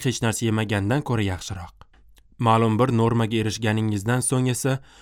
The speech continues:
shu vaznni saqlab qolish uchun yugurish, yurish, suzish, velosipedda sayr qilish kabi jismoniy mashqlar foydali. Iloji boricha shakar, unli va yog'li taomlar iste'mol qilishdan o'zingizni tiying. Asosiy taomingiz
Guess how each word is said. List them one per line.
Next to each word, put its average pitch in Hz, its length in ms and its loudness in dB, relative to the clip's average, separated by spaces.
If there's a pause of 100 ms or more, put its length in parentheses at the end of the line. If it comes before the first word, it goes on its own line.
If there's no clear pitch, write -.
(140)
shu - 180 0 (100)
vaznni 139 380 4
saqlab 143 400 0 (100)
qolish 151 280 0
uchun 143 240 -2 (300)
yugurish, 131 480 0 (380)
yurish, 131 440 2 (240)
suzish, 117 480 -2 (420)
velosipedda 151 680 0
sayr 143 400 0
qilish 147 280 -2
kabi 127 280 -2
jismoniy 123 420 0
mashqlar 110 480 0
foydali. 90 500 -6 (440)
Iloji 107 420 0
boricha 113 460 0 (180)
shakar, 139 460 -2 (320)
unli 143 340 6
va 151 100 4
yog'li 143 380 4
taomlar 147 480 0
iste'mol 117 460 -2
qilishdan 107 400 -2 (240)
o'zingizni 127 640 0
tiying. 82 260 -12 (440)
Asosiy 110 460 -2
taomingiz 104 720 0